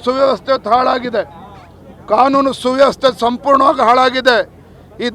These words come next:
ದರಿದ್ರ ಕಾಂಗ್ರೆಸ್ ಸರ್ಕಾರ ಅವರ ಗ್ಯಾರಂಟಿನ ಬಿಡಿ, ಇವತ್ತು ನಾಡಿನ ಮಹಿಳೆಯರಿಗೆ ರಕ್ಷಣೆಯನ್ನ ಕೊಡದೆ, ಕೊಡ್ತಕ್ಕಂಥ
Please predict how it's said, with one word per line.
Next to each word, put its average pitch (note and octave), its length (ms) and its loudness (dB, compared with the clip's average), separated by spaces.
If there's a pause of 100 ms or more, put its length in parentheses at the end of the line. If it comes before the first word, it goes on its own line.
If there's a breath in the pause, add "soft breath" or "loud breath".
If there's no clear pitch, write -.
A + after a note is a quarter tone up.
ದರಿದ್ರ B3 340 2 (180)
ಕಾಂಗ್ರೆಸ್ B3+ 420 4
ಸರ್ಕಾರ C4 360 0 (760)
ಅವರ A3+ 120 4 (160)
ಗ್ಯಾರಂಟಿನ C4+ 600 -2 (100)
ಬಿಡಿ, C4+ 240 4 (580)
ಇವತ್ತು B3+ 220 -2 (140)
ನಾಡಿನ C4+ 360 4 (220)
ಮಹಿಳೆಯರಿಗೆ C4+ 680 6 (720)
ರಕ್ಷಣೆಯನ್ನ C#4+ 580 2 (120)
ಕೊಡದೆ, C4+ 260 4 (220)
ಕೊಡ್ತಕ್ಕಂಥ C4+ 500 0